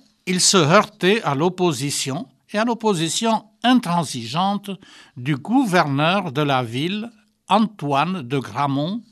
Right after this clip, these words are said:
fils de la fameuse Corisande. Il fallut l'intervention personnelle du roi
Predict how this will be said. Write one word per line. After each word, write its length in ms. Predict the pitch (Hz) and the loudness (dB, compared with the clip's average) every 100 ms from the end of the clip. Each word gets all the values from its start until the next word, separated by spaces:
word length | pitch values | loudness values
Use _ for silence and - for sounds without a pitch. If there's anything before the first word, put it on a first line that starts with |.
| _ _ - _ - | _ _ -20 _ -18
fils 560 | - - 226 254 - | -8 2 2 4 0
de 120 | 135 | -2
la 160 | 151 143 | 2 2
fameuse 720 | - 175 175 160 214 170 131 - | 0 0 2 4 2 2 -2 -2
Corisande. 840 | 185 156 156 123 160 123 107 110 - _ _ - - - - | 0 2 2 2 2 2 -2 -10 -18 _ _ -20 -20 -20 -2
Il 160 | 202 208 | 2 2
fallut 440 | - 190 185 214 | 4 6 6 6
l'intervention 880 | 175 170 175 165 156 156 - 156 127 | 6 4 2 2 2 2 2 2 2
personnelle 760 | - 247 - 175 156 147 160 | 0 0 0 -2 0 0 -2
du 160 | 117 135 | -4 -4
roi 480 | 110 101 120 160 | -6 -8 -8 -8